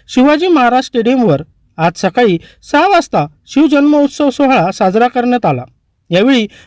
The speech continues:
महिलांनी शिवाजी महाराजांचा जन्माचा पाळणा म्हटला. या सोहळ्याला महिलांची मोठ्या संख्येने उपस्थिती होती.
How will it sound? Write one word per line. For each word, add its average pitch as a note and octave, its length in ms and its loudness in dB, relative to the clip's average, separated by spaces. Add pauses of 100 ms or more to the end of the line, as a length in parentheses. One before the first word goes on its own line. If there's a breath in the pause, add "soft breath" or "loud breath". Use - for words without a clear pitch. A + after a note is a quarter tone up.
(120 loud breath)
महिलांनी B3 500 2
शिवाजी A#3+ 400 0
महाराजांचा A#3+ 720 0 (440 soft breath)
जन्माचा D4 440 0
पाळणा B3 360 0
म्हटला. D3+ 340 -4 (560)
या F3+ 120 0
सोहळ्याला G#3 520 2 (300 soft breath)
महिलांची D4 420 0
मोठ्या C#4 280 0
संख्येने C4+ 380 0
उपस्थिती A3 500 -4
होती. D#3 280 -2